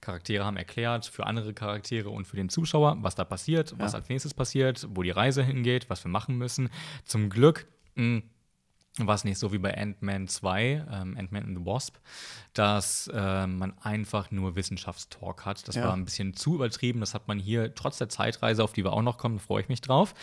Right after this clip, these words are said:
Speaker 1: ähm,
Speaker 2: <laughs>
Speaker 1: hat man zum Glück nicht. Ähm, und ich muss auch sagen,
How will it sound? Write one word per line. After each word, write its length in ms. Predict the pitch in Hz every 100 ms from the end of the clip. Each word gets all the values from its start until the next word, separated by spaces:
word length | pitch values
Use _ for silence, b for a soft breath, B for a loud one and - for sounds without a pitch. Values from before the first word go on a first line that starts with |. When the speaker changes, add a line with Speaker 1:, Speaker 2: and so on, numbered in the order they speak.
| B B -
Speaker 1:
ähm, 400 | 120 127 123 131
Speaker 2:
<laughs> 160 | 247 123
Speaker 1:
hat 140 | 113
man 140 | 120 113
zum 160 | 117
Glück 240 | 113 117 107
nicht. 420 | 92 90 - 92
Ähm, 480 | 98 95 98 104 113
und 280 | - 120 120 B B B
ich 160 | 117
muss 160 | 156 190
auch 160 | - -
sagen, 540 | 98 113 123 139